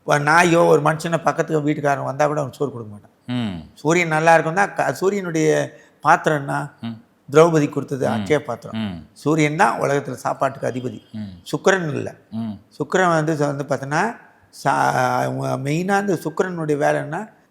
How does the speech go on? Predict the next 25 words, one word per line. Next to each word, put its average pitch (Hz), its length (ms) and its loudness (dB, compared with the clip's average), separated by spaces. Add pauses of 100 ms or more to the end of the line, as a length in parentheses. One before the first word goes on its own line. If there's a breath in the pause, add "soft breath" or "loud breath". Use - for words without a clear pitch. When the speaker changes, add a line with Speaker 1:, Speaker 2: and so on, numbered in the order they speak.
(340)
Speaker 1:
அவனுக்கு 185 340 4 (100)
செய்யறதுக்கு 202 500 4
காய்கறி 180 380 6
டேஸ்ட் 165 360 0
இதெல்லாம் 165 380 2
பத்தி 156 160 -4
தெரிஞ்சுக்கிறதுக்கெல்லாம் 151 800 0
உதவும். 120 260 -8 (320 soft breath)
சூரியன் 196 480 4
தான் 214 140 4
அட்சய 170 340 4
பாத்திரம், 143 420 0
Speaker 2:
ம். 110 220 -8
Speaker 1:
அதுக்கு 143 300 -2
பேரு. 139 160 2 (140)
Speaker 2:
ம். 101 200 -12 (140)
Speaker 1:
அப்ப 151 180 2
சூரியன் 196 420 2
நல்லா 170 180 4
இருக்கணும், 165 340 2
ஆயிரம் 165 200 6
பேருக்கு 160 220 -4
சோறு 131 120 0
போடுவான். 107 280 -10
Speaker 2:
ம். 107 240 -8